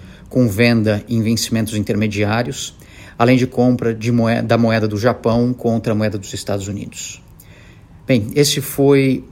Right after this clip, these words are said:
o, o nosso desempenho no mês de setembro. É, peço favor que, se tem alguma dúvida tenha ficado,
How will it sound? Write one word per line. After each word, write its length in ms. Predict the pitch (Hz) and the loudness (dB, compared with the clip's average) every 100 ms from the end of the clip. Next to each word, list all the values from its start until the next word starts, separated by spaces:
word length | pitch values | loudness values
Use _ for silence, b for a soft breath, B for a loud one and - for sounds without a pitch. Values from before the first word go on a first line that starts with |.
| - | -4
o, 520 | 127 120 120 117 117 - | 0 2 2 2 0 0
o 60 | |
nosso 240 | 120 120 120 | 0 0 -2
desempenho 680 | 110 107 117 131 147 143 139 | -2 0 2 4 2 -2 -4
no 280 | 113 113 | -4 -2
mês 200 | 113 107 | 0 -2
de 100 | 104 | -2
setembro. 640 | - 104 - 104 123 147 160 - B B B - | -4 -4 -2 -2 -2 -4 -8 -16 B B B -6
É, 420 | 113 117 113 110 | 0 2 2 0
peço 300 | - 127 127 | 2 0 2
favor 500 | 120 98 110 123 123 | 0 0 0 0 -2
que, 400 | - - 120 117 | -10 -6 -2 -2
se 340 | 110 - 127 110 | -4 -4 -4 -4
tem 280 | 127 120 | -2 0
alguma 460 | 120 98 104 120 117 | 2 0 0 0 0
dúvida 280 | 117 113 110 | 0 0 -2
tenha 200 | 113 104 | -4 -6
ficado, 720 | - - 104 113 117 131 | -8 -8 -2 -2 -2 -4